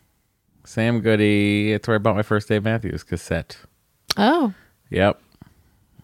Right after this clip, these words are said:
Speaker 1: Remember Two Things, the name of the album. It was their independently released first album.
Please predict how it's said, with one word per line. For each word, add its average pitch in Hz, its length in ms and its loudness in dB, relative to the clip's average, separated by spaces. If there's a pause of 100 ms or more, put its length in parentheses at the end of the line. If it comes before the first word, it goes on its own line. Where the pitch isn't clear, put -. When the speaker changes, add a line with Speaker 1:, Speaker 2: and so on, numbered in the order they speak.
(120)
Speaker 1:
Remember 92 340 0
Two 98 220 -2
Things, 98 580 -2 (260)
the - 80 -10
name 80 140 -4
of 78 60 -6
the 80 100 -6
album. 82 480 -4
It - 80 -14
was 90 140 -10
their 76 180 -6
independently 87 580 -2
released 85 440 -2
first 90 260 0
album. 85 400 0